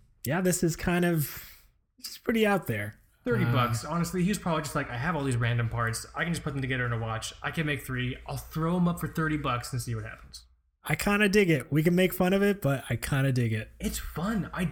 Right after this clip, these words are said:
Speaker 2: do actually kind of like it because I know he knows this is not anything real.
Speaker 1: Yeah.
Speaker 2: It, it is weirdly fun.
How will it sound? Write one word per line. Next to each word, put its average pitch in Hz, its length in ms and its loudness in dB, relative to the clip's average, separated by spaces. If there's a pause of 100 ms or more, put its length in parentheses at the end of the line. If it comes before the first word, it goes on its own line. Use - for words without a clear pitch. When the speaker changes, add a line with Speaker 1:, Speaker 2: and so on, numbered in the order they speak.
Speaker 2:
do 233 360 -4
actually 196 400 -4
kind 196 380 -2
of 170 120 -4
like 196 220 -2
it 170 100 -6
because 175 380 -2
I - 180 4
know 170 540 2 (120)
he 262 240 0
knows 196 540 0 (240)
this 156 340 0
is 180 160 0
not 156 420 0 (760)
anything 151 460 4
real. 117 240 -6 (720)
Speaker 1:
Yeah. 110 260 -2 (880)
Speaker 2:
It, 147 180 -6
it 170 140 0
is 196 160 0
weirdly 156 640 -2
fun. 117 300 -4